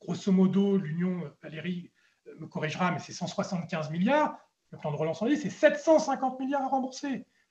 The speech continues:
Un ou deux milliards de taxes carbone aux frontières. Alors, on crée l'outil, c'est un précédent, mais aujourd'hui, il rapporte que dalle. L'autre carbone, taxe carbone, c'est le taxe carbone dans les frontières, l'E T S.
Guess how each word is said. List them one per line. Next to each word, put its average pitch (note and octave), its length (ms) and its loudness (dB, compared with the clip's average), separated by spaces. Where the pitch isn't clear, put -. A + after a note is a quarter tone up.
Un A3+ 140 8
ou G3+ 100 8
deux G3 120 6
milliards F#3+ 720 6
de B2+ 60 -10
taxes F#3+ 260 0
carbone C3 320 -6
aux B2+ 60 -10
frontières. G3+ 300 0
Alors, D#3 140 4
on F3 60 0
crée - 180 2
l'outil, D4 560 8
c'est - 160 -8
un D#3 80 0
précédent, A#3 640 2
mais D#3 260 -6
aujourd'hui, F3+ 360 0
il C#4+ 40 4
rapporte G#3+ 360 2
que F#3+ 60 0
dalle. D3 220 -6
L'autre D#4+ 400 10
carbone, G#3 460 6
taxe F#3+ 200 2
carbone, B3+ 360 2
c'est G3 100 -4
le F#3 80 -4
taxe F#3+ 160 -2
carbone A3 420 2
dans D4 200 10
les G3+ 140 2
frontières, - 480 -12
l'E B3 200 4
T A#3+ 100 2
S. - 420 -4